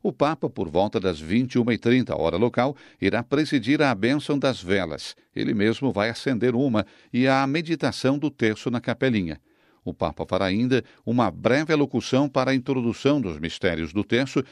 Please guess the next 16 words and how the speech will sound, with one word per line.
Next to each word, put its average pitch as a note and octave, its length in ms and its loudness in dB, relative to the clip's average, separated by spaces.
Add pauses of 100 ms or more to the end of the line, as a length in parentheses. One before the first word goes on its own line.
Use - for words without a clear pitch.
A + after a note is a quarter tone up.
(180)
que G2+ 100 -2
prosseguirá A#2+ 720 0
conduzido A#2+ 540 2
pelo C3+ 180 -2
cardeal F#2+ 400 0
secretário F#2 680 -2
de A2 80 -4
Estado, B2+ 500 0 (380)
Dom A#2+ 260 2
Pietro F2+ 400 -4
Parolin. F#2 420 0 (640)
Amanhã, G#2 280 0
então, G2 260 0
o - 20 -8
grande F#2 360 0
dia E2+ 340 -2